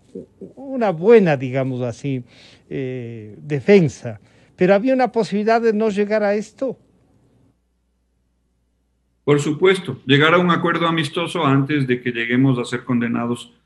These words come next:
Speaker 2: por un tribunal
Speaker 1: Claro.
Speaker 2: internacional.
Speaker 1: Pero ahí, ahí salió lo
Speaker 2: Eso
Speaker 1: de
Speaker 2: siempre es
Speaker 1: que les
Speaker 2: posible
Speaker 1: vaya
Speaker 2: dentro
Speaker 1: bonito.
Speaker 2: de un proceso judicial.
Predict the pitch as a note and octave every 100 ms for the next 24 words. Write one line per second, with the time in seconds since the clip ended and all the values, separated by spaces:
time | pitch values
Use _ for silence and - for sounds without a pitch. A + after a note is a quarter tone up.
0 | _ _ - A#2 A2+ A2+ A2 G#2+ G#2+ A2+
1 | A2 G#2 G2+ G#2 A#2+ C3 - D#3+ D#3+ D#3+
2 | D#3+ - D#3+ D#3 E3+ D3 D3 C#3 G#3+ A3+
3 | A3+ A3 G#3+ E3 D#3 D#3+ D#3 F#3 F3+ D#3+
4 | E3 G3 E3+ E3 F3 F3 - - E3+ -
5 | C#3+ D#3 D#3 D3+ F3